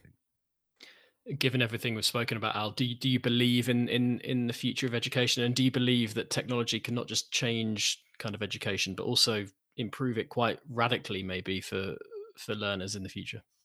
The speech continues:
Speaker 1: Uh, you know, absolutely. I, I, I have a really, really s-,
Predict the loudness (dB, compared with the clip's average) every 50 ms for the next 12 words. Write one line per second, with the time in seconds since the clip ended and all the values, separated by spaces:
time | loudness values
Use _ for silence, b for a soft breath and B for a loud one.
0 | _ _ _ _ _ -4 0 6 6 6 6 8 6 4 4 4 2 2 2 2
1 | 4 4 4 2 2 0 -2 -2 -2 -2 0 0 2 2 2 2 2 2 4 6
2 | 6 8 6 6 4 4 2 0 0 -2 -2 -4 -6